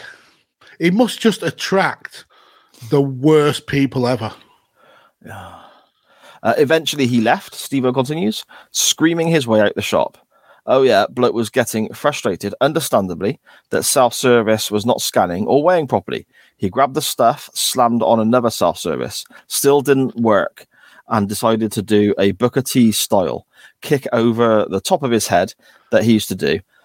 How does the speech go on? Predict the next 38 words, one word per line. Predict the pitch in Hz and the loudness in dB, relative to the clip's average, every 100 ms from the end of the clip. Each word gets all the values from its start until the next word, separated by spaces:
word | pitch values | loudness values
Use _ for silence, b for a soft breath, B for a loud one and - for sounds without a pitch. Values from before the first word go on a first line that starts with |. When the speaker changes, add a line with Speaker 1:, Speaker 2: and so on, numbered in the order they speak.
| _ | _
Speaker 2:
The | 107 | -6
cola | - 139 113 | 0 0 2
bottle | 104 90 101 | 2 0 -2
ex-, | 95 - | -2 -2
and | 113 110 | 0 0
the | |
cola | - 139 139 | 2 0 2
bottle | 131 123 131 | 0 0 0
exploded. | - - 113 98 - - - | -2 0 0 0 -2 -6 -8
<laughs> | - - 370 - B B B B B B - | -10 -6 -4 -4 B B B B B B 0
I | 120 | 2
was | 117 | 2
on | 151 156 | 2 2
my | 156 | 0
break | 127 143 107 - | 2 0 0 -4
paying | - 123 131 | -2 0 2
on | 123 | 0
self-service | - 127 120 - 123 101 95 | 0 0 0 0 0 0 0
next | 156 - | -2 -2
to | - | -4
him. | 82 - _ b b b b | -6 -8 _ b b b b
I | 104 101 | 0 2
just | 139 - | 0 0
turned | 170 165 | 0 2
to | 123 | 2
him | 123 117 | 2 4
and | 104 | 2
had | 110 - | 0 -2
to | 107 | -6
politely | - 113 180 - 101 | -2 0 2 0 -4
say, | - 60 69 110 _ | -4 -2 -2 -4 _
"What | 104 107 127 | -4 0 2
are | |
you | 143 | 2
doing?" | 143 202 - - - b b - | 2 2 2 -2 -12 b b 0
And | 104 | 4
then | 101 | 6
I, | 98 | 4